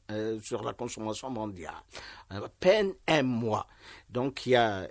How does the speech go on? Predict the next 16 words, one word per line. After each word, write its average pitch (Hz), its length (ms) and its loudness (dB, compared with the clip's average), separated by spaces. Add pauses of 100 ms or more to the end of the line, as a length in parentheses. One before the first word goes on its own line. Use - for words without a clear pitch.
(120)
il 110 80 0
y 123 60 8
a 123 100 8
nécessité, 131 880 2
il 185 80 0
y 135 60 4
a 131 80 6
urgence 127 640 -2
aujourd'hui 113 680 -2
à 120 60 2
investir 120 640 -4
et 110 140 -2
réinvestir 117 600 -4
dans 110 120 -4
l'industrie 107 640 -6 (300)
pétrolière. 110 500 0